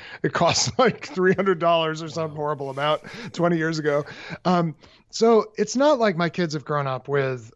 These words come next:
Speaker 1: um, with, you know, with no technology or, or some kind of absolutist, or we hope at least not legalistic kind of restrictions on it. At the same time, we were really intentional, but I don't, you know, I think our kids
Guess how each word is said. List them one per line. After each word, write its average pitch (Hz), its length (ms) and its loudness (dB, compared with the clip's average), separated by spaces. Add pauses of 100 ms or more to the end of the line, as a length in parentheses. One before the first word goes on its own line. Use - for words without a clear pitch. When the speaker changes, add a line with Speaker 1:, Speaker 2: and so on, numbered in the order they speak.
Speaker 1:
um, 127 560 -2 (320)
with, 170 220 0 (420)
you 180 140 2
know, 151 160 4
with 147 200 2
no 180 300 6
technology 151 920 -2
or, 143 160 -2
or 143 180 -4
some 160 300 0
kind 147 180 -2
of 135 60 -8
absolutist, 156 840 0
or 139 140 -6
we 139 140 -4
hope 170 320 4
at 123 140 -8
least 143 240 -6
not 151 180 0
legalistic 147 680 2
kind 139 160 -2
of 120 180 -8
restrictions 160 500 2
on 117 140 -4
it. 113 100 -10 (600)
At 214 160 2
the 190 80 -2
same 254 280 4
time, 202 220 2
we 175 100 4
were 233 220 4
really 190 200 4
intentional, 170 540 -4
but 156 280 -6
I 233 280 -4
don't, 262 460 0 (200)
you 185 140 -2
know, 240 220 4
I 208 200 2
think 233 280 0
our 196 140 2
kids 185 760 0